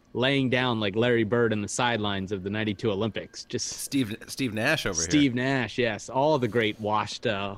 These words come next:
Speaker 1: white players. <laughs>
Speaker 2: <laughs>
Speaker 1: You never see, you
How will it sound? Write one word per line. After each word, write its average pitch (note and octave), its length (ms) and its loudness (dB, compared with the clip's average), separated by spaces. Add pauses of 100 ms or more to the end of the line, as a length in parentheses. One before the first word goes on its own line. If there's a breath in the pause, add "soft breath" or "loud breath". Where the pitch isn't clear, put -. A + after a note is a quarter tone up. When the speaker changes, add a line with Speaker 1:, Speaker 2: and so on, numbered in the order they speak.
Speaker 1:
white G#2+ 260 -2
players. G2+ 580 -2
<laughs> - 160 -20
Speaker 2:
<laughs> - 140 -8
Speaker 1:
You F3 560 6
never B3+ 240 6
see, C4 240 4 (260)
you F3+ 120 4